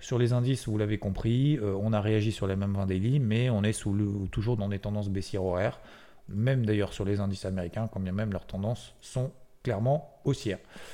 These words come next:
Euh, dax, ça bouge toujours pas. On est toujours entre quinze mille six, quinze mille sept en bas, seize mille deux, seize mille quatre. Quand on arrive à seize mille deux, seize mille quatre, c'est la zone de vente. Quand on arrive à quinze mille sept,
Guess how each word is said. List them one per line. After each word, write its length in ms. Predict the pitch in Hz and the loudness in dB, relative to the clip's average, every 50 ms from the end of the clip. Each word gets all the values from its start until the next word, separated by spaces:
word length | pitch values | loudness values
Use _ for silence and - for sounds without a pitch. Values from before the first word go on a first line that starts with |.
| - - - - - - | -12 -12 -12 -12 -4 2
Euh, 1600 | - 135 131 127 127 123 120 120 123 120 120 117 117 113 113 113 110 110 113 - - - 180 - - - 120 120 - 117 113 - | 4 6 6 6 6 4 4 4 2 2 2 2 0 0 0 -2 -2 -4 -4 -6 -6 -6 -6 -6 -6 -8 -8 -8 -8 -8 -6 -2
dax, 720 | 120 123 143 135 139 135 - - - - - - - - - - | 2 4 6 6 6 4 2 -2 -8 -10 -12 -14 -16 -18 -16 -12
ça 180 | - - 107 | -6 -2 0
bouge 220 | 107 110 107 - - | 2 2 2 2 0
toujours 240 | - 107 107 101 | 2 2 2 2
pas. 160 | - - 120 127 | 4 4 4 6
On 120 | 131 117 | 6 4
est 60 | 104 | 2
toujours 240 | 92 - - 113 98 | 0 0 0 2 2
entre 220 | 104 - - 104 | 0 0 -2 -4
quinze 260 | 95 - 113 107 95 104 | -2 0 0 0 0 0
mille 140 | 110 101 | -2 -2
six, 240 | - - - 110 - | -2 -4 -6 -6 -4
quinze 200 | - 113 104 95 | -2 -2 0 0
mille 120 | 104 104 - | 0 0 0
sept 200 | - 107 - - | -2 -2 -2 0
en 80 | 98 | 0
bas, 280 | 101 101 101 101 98 - - - - - - - | 2 2 2 2 0 -4 -10 -12 -14 -12 -12 -8
seize 260 | - - 120 107 110 | -2 0 2 2 4
mille 160 | 113 110 107 | 4 4 4
deux, 100 | 107 107 | 2 2
seize 260 | 98 - - 101 95 | 0 0 -2 -2 -2
mille 140 | 98 92 87 | -2 -2 -2
quatre. 320 | - 104 107 123 - - - | 0 0 0 0 0 -4 -6
Quand 200 | - 104 - - | -6 -6 -4 -2
on 60 | 110 | -2
arrive 200 | 101 101 107 101 | 0 0 0 0
à 60 | 101 | -2
seize 200 | 92 - 107 101 | -2 -2 -2 -2
mille 120 | 107 107 104 | 0 0 0
deux, 100 | 107 104 | 0 -2
seize 220 | - - 98 98 | -2 -2 -2 -2
mille 100 | 104 101 | -2 -2
quatre, 200 | 98 - 98 - | -4 -6 -8 -6
c'est 100 | - 110 | -4 -2
la 100 | 104 107 | 0 0
zone 160 | 104 104 104 | 2 2 0
de 60 | 98 92 | 0 0
vente. 260 | 92 98 113 113 - | 0 0 0 -2 -2
Quand 200 | - 110 - - | -4 -4 -2 0
on 160 | 110 107 107 | 0 2 2
arrive 260 | 104 92 101 107 101 101 | 2 4 4 4 4 2
à 80 | 98 | 2
quinze 240 | - - 110 107 98 | 2 2 2 2 2
mille 120 | 107 107 | 0 -2
sept, 300 | - - 110 101 - - | 0 0 0 0 0 -4